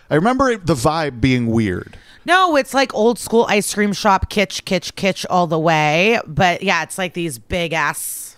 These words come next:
Speaker 2: big ass ice cream things. There used to be another place, Zephyrs. It was, like, giant ass
Speaker 1: Mm.
Speaker 2: ice, like,
Speaker 1: Mm.
Speaker 2: a giant thing.
Speaker 1: Maybe I'll, like, end the, the whole summer on, on one of those then. If
Speaker 2: Wait,
Speaker 1: it's
Speaker 2: like
Speaker 1: gigantic.
Speaker 2: a fishbowl, but of ice cream,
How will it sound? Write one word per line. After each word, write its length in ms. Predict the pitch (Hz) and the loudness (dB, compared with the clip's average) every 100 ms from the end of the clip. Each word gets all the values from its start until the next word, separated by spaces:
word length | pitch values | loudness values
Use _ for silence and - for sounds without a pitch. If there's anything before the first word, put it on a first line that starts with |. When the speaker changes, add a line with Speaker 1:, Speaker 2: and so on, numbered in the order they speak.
| _ | _
Speaker 2:
big 180 | 151 185 | -6 -4
ass 300 | 143 123 - | -2 -2 -4
ice 180 | 113 - | -10 -12
cream 160 | - 98 | -12 -12
things. 320 | 117 78 - | -12 -12 -4
There 100 | 190 | 0
used 140 | 220 | 0
to 60 | - | 0
be 40 | 233 | 0
another 240 | 185 175 | 2 2
place, 240 | 165 160 120 | 0 -2 0
Zephyrs. 480 | 160 - 139 107 | -2 -2 -4 -4
It 40 | 147 | -8
was, 160 | 139 | -8
like, 160 | 143 131 | -10 -10
giant 560 | - 147 135 131 - - | -8 -6 -4 -4 -8 -8
ass 680 | - 110 98 101 - - - - _ - - - | -4 -2 -2 -4 -8 -10 -12 -18 _ -20 -16 -2
Speaker 1:
Mm. 280 | 120 98 - _ _ - | 0 0 -4 _ _ -6
Speaker 2:
ice, 320 | 175 - - | -4 -4 -8
like, 120 | 170 | -4
Speaker 1:
Mm. 240 | 185 220 196 | 0 2 2
Speaker 2:
a 40 | |
giant 600 | 117 127 151 143 113 - | -2 -4 -2 -2 -4 -10
thing. 540 | - - - - 113 113 - - | -14 -12 -12 -14 -18 -20 -20 -6
Speaker 1:
Maybe 440 | 151 185 220 254 | -2 0 2 4
I'll, 160 | 226 202 | 4 2
like, 240 | 160 156 - | 0 -2 -2
end 380 | 151 151 156 147 | 0 2 2 0
the, 640 | 135 127 131 123 117 110 107 - | 0 2 2 2 2 0 -2 -4
the 100 | 120 | 0
whole 200 | 117 117 | 2 0
summer 600 | - 123 101 98 92 95 - | 0 0 0 0 -2 -4 -6
on, 460 | 107 101 101 95 - | -4 -2 -2 -6 -8
on 160 | 123 110 | -6 -6
one 160 | 95 | -4
of 100 | 95 | -6
those 340 | 92 92 95 - | -8 -10 -10 -12
then. 300 | 95 95 - | -12 -12 -14
If 60 | - | -4
Speaker 2:
Wait, 120 | 277 | 0
Speaker 1:
it's 220 | 123 - | 0 -2
Speaker 2:
like 140 | 240 240 | 0 2
Speaker 1:
gigantic. 320 | 254 208 247 | 2 2 2
Speaker 2:
a 20 | |
fishbowl, 640 | 226 - 160 160 131 95 - | 2 0 2 4 4 0 -4
but 260 | 143 202 175 | -2 2 2
of 140 | 156 | 2
ice 280 | 143 98 - | 0 0 -6
cream, 180 | - - | 0 0